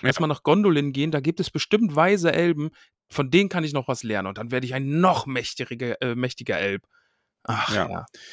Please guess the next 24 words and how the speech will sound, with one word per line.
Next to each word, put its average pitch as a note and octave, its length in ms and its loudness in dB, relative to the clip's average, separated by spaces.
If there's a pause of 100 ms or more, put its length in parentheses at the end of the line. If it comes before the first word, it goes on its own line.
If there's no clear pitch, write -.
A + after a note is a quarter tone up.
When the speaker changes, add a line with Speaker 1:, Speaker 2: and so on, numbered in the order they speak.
(200)
Speaker 2:
Ja, C3+ 140 8
und B2 100 2
sie B2 80 -4
sagen C3+ 380 0
dann, D3+ 260 -4
äh, B2+ 340 2
Eols B2+ 360 2
Dienern D#3+ 340 0
so, C3+ 120 2
„Ja, E3 300 0
wir D#3 120 6
gehen D#3 200 -2
zu, C#3+ 240 -6
wir C3+ 100 0
besuchen D#3 340 0
Fëanors C3+ 380 2
Söhne“ F#3+ 520 4
und, B2 320 -6
äh, A#2 200 8
machen C3+ 360 0
sich - 120 -4
zu - 100 -10
Pferde B2 340 4
auf, G#2 400 0